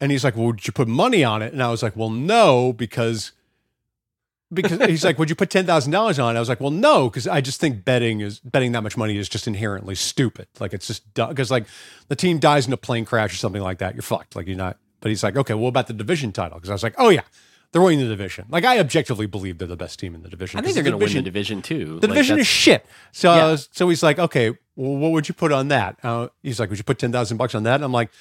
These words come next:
Speaker 1: "No, I'll put, like, a hundred on it." Like, a hundred's like, that's a big fucking bet to me. So
Speaker 2: Yeah.
Speaker 1: I go into the phone and I go into the, the fucking, the app,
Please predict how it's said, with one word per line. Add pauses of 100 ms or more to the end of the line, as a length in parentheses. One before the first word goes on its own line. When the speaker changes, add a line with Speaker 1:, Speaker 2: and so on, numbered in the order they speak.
(300)
Speaker 1:
"No,
I'll
put,
like,
a
hundred
on
it." (340)
Like,
a
hundred's
like, (140)
that's
a
big
fucking
bet
to
me. (480)
So
Speaker 2:
Yeah.
Speaker 1:
I
go
into
the
phone (300)
and
I
go
into
the, (200)
the (160)
fucking,
the
app,